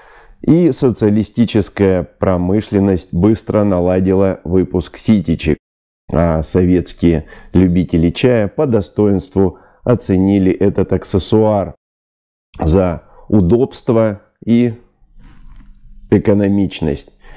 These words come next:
Ситечки производили из различных материалов: алюминий, мельхиор, нержавейка, пластик, а для отъявленных эстетов по дореволюционным моделям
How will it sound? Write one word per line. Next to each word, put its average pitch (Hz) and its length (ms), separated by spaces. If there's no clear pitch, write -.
Ситечки - 560
производили 92 920
из 92 180
различных 90 680
материалов: 104 800
алюминий, 95 760
мельхиор, 101 680
нержавейка, 85 840
пластик, 92 720
а 87 320
для 85 400
отъявленных 104 840
эстетов 98 720
по 113 200
дореволюционным 95 1040
моделям 95 640